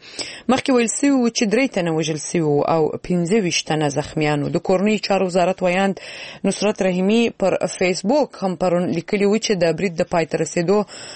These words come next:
اه، خبر ورکوي او ویلي وو چې امنیتي ځواکونو د حملې په سیمه کې پنځه اتیا تنه چې راایسار سوي وو، ژغورلي دي.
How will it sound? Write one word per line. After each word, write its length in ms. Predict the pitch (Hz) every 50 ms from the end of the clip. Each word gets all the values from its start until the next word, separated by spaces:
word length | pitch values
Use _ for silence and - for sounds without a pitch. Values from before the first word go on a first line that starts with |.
| - - -
اه، 400 | 175 185 180 180 175 131 135 185
خبر 340 | - - 196 185 220 240 247
ورکوي 560 | 226 226 196 - - 214 202 208 208 214 214
او 260 | - - 180 170 165
ویلي 300 | 170 180 196 208 202 214
وو 100 | 214 220
چې 140 | 226 - -
امنیتي 280 | 202 180 170 160 156
ځواکونو 560 | - 196 175 170 170 160 156 - - 202 208 196
د 80 | 170
حملې 400 | 170 147 156 160 165 165 190 214
په 120 | 208 - 175
سیمه 280 | - - 208 202 175
کې 220 | 151 - - 190 180 - _ -
پنځه 300 | 202 190 190 190 - 269 262 240
اتیا 260 | 208 - - 196 175
تنه 260 | - - 262 254 220
چې 140 | 190 - -
راایسار 400 | 165 160 151 151 156 - - 160
سوي 280 | - - - 294 311 262
وو، 220 | 190 196 254 277 - - - - - - - - -
ژغورلي 520 | 185 175 180 - 185 170 165 170 151 151 151
دي. 180 | 151 156 156